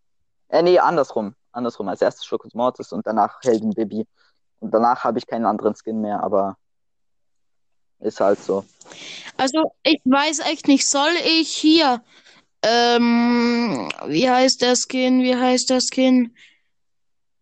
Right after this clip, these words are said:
Speaker 2: Captain Karl nehmen?
Speaker 1: Wenn du willst, aber ja, geht schon.
Speaker 2: Glaubst du, ich hab ne Chance mit
Speaker 1: Kann schon
Speaker 2: dem?
Speaker 1: sein. Das sind übrigens drei Runden, ne? Also du hast gute Chancen, weil du hast
Speaker 2: Ah,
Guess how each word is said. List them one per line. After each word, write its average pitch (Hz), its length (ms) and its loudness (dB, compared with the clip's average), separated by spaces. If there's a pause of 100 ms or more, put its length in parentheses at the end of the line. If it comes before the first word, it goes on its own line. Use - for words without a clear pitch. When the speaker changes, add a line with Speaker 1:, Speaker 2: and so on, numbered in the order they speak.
(200)
Speaker 2:
Captain 302 340 2
Karl 302 320 0
nehmen? 254 460 -2
Speaker 1:
Wenn 98 180 2
du 85 140 -6
willst, 117 520 4
aber 104 440 2 (200)
ja, 92 680 0 (280)
geht 107 240 -6
schon. 92 280 -16 (1400)
Speaker 2:
Glaubst 294 540 -2
du, 370 40 4
ich 359 200 2
hab 330 140 -2
ne 320 120 4
Chance 233 880 0
mit 220 120 2
Speaker 1:
Kann 190 80 -6
schon 208 80 6
Speaker 2:
dem? 202 160 2
Speaker 1:
sein. 90 340 -4 (240)
Das 127 140 -2
sind 165 180 0
übrigens 127 340 0
drei 113 220 2
Runden, 98 400 -2
ne? 107 180 -10 (440)
Also 120 200 -2
du 147 160 2
hast 170 200 -2
gute 156 200 -2
Chancen, 131 380 0
weil 131 120 4
du 143 80 2
hast 151 160 2
Speaker 2:
Ah, 269 60 0